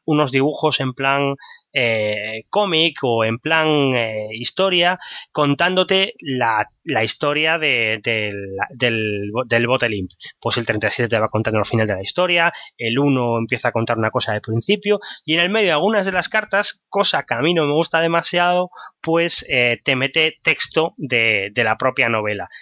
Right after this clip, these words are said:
Eso está bien la primera vez que lo ves y lees el texto y dices: "Qué guay", pero luego tienes una carta que es muy pobre porque tiene un, un texto pin-, dibujado y es una tontería. Eh, y luego, la última edición del juego es la edición que tengo yo, que es la más,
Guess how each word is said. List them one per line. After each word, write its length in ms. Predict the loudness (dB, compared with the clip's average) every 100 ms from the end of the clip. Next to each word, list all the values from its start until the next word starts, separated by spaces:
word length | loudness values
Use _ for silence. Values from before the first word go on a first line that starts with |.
| -6
Eso 160 | -2
está 180 | 0 2
bien 160 | 2 0
la 80 | 0
primera 240 | 0 0
vez 100 | -2
que 80 | 0
lo 100 | 0
ves 240 | 0 -2
y 80 | -6
lees 280 | -4 -4 -4
el 120 | -4
texto 260 | -4 -4 -12
y 40 |
dices: 200 | -4 -2
"Qué 100 | 0
guay", 280 | 2 0 -2 -14 -10
pero 140 | -2 0
luego 260 | 2 0
tienes 240 | 0 -2 0
una 140 | 0
carta 320 | 0 0 -4
que 180 | 0 -2
es 140 | -2 -2
muy 120 | -2
pobre 320 | -2 -2 -4
porque 240 | -6 -8 -6
tiene 260 | -6 -6
un, 280 | -8 -10 -16 -10
un 120 | -6
texto 360 | -6 -6 -10 -10 -20 _ -8
pin-, 220 | -8 -4
dibujado 580 | -2 -2 -2 -2 0 -2
y 100 | -2
es 100 | -2
una 140 | -2
tontería. 480 | -2 -6 -10 _ -16 _ _ -16 -10 -8 -8 -10 -6
Eh, 280 | -2 -2 -2
y 120 | -2
luego, 420 | 0 0 -2 -4 _ _ _ -4
la 260 | 0 2 2
última 340 | 2 2 0
edición 300 | -2 -2 0
del 120 | 0
juego 440 | 0 -2 0 0 0
es 160 | 0
la 60 | 0
edición 280 | 0 0 0
que 80 | 0
tengo 260 | 0 2
yo, 240 | 2 0 -2
que 80 | -12
es 80 | -10
la 120 | -4
más, 340 | -2 -2 -4